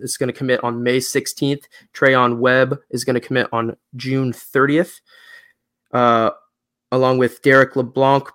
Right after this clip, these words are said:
Peyton Kirkland, and Malik Bryant, they will commit on July twenty-third. So those are locked in, uh,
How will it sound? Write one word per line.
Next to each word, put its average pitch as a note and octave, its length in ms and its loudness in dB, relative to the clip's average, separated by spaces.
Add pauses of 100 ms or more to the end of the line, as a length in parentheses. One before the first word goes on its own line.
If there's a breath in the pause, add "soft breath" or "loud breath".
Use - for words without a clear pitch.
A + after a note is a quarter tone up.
Peyton - 260 -2
Kirkland, C3+ 460 -2
and B2 140 -2
Malik C3 340 -4
Bryant, C3 360 2
they B2+ 120 0
will B2+ 120 -2
commit C3 360 -2
on A#2+ 180 -2
July B2 500 0
twenty-third. - 880 -6 (220 soft breath)
So C3 120 -2
those C3+ 180 0
are C#3 80 4
locked C#3 380 0
in, C#3 460 -2
uh, A#2+ 340 0